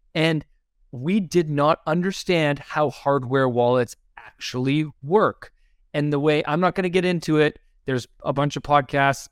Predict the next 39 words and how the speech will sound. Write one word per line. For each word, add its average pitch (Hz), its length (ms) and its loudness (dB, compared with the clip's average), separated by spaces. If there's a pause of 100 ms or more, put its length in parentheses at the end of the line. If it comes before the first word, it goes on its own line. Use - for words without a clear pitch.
(140)
a 131 80 -2
great 135 300 0
podcast 135 500 0
on 127 180 -2
Bankless 123 540 0 (220)
that 123 100 0
actually 123 320 2
has 123 140 0
a - 20 -2
great 123 380 -2
diagram, 120 520 2
if 104 120 -8
you 113 60 -6
watch 113 220 0
it 123 60 -2
on 120 140 0
YouTube, 117 420 -2
that 113 240 -4
breaks 123 460 0
down 117 440 0 (280)
the 120 100 -2
way 120 540 2 (240)
a - 40 -8
hardware 123 600 0
wallet 117 400 0
works. 147 400 0 (320)
But 131 100 -2
here's 147 320 -2
the 143 100 -4
truth. 135 460 -2 (140)
We 151 220 -2
just 185 280 0
learned 156 540 2
the 127 80 -4
way 117 180 2
hardware 110 320 0
wallets 110 480 2
work. 95 320 -4 (480)
Ledger 151 880 2